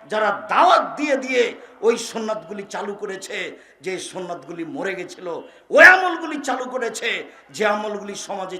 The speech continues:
ছিল না। সম্মানিত দিনী ভাই বোন, আপনাকে আমি কয়েকটা আমল দেখাই, তার একটা আমল দেখাই। সলাতের মধ্যে আমরা একবার আঙ্গুল উঠাতাম, যা কিয়ামত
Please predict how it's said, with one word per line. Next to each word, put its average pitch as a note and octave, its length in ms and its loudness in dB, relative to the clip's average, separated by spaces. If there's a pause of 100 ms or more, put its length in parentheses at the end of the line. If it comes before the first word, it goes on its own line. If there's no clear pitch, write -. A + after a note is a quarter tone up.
ছিল F#3 220 -12
না। F3 280 -6 (220)
সম্মানিত F#3 460 -6
দিনী F3+ 240 -10
ভাই E3+ 240 0
বোন, E3 260 -6 (240)
আপনাকে C4+ 440 4
আমি A3 160 0 (100)
কয়েকটা A#3+ 440 0
আমল G#3+ 240 -2
দেখাই, F#3+ 480 -6 (320)
তার A3 180 4
একটা G#3 320 0
আমল G3 220 -2
দেখাই। F#3+ 460 -2 (260)
সলাতের F#3+ 520 -2
মধ্যে F#3 380 -6 (220)
আমরা F3+ 400 -2 (200)
একবার A#3 580 4
আঙ্গুল G3 340 -4
উঠাতাম, G3 580 -6 (220)
যা F3+ 260 -2
কিয়ামত F#3+ 360 -2